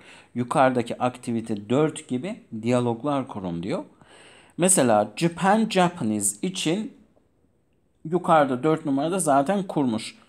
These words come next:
Britain, Britanya, British, Britanyalı.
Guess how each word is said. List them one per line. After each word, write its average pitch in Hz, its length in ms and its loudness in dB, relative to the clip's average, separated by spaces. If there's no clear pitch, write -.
Britain, 208 920 2
Britanya, 131 760 0
British, 151 720 -2
Britanyalı. 107 840 -2